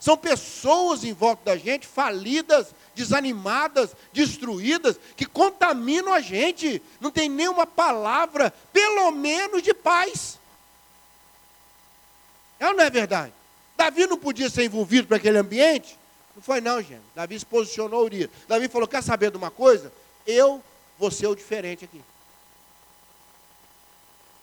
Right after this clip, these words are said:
Amém? Eu não vou desistir, não. Qual que é o problema? É Golias? A gente mata Golias. É simples assim.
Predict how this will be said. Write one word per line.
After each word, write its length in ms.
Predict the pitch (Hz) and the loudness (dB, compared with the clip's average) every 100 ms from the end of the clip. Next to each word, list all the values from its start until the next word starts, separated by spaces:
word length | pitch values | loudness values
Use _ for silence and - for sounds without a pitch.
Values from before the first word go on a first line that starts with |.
| _ | _
Amém? 340 | 160 233 330 - _ _ _ - | -8 -4 -4 -6 _ _ _ -10
Eu 120 | 285 | -10
não 80 | 294 | -6
vou 160 | 294 | -8
desistir, 400 | 262 277 - 269 | -8 -12 -12 -14
não. 260 | 233 160 165 _ _ _ _ _ _ _ _ _ _ _ _ _ - | -14 -16 -20 _ _ _ _ _ _ _ _ _ _ _ _ _ 0
Qual 140 | 311 | 2
que 60 | 269 | 0
é 20 | |
o 40 | |
problema? 360 | 214 185 180 196 | 0 -2 -2 -4
É 60 | |
Golias? 480 | 196 202 254 269 180 | -2 -2 -2 -4 -6
A 60 | 294 | -10
gente 200 | 392 403 | -10 -10
mata 280 | 453 453 427 | -8 -8 -8
Golias. 400 | 427 403 403 269 _ _ _ _ _ _ _ _ _ _ _ _ _ _ _ _ _ | -8 -6 -6 -10 _ _ _ _ _ _ _ _ _ _ _ _ _ _ _ _ _
É 80 | 247 | -12
simples 320 | - 294 240 | -8 -8 -8
assim. 300 | 180 226 | -16 -16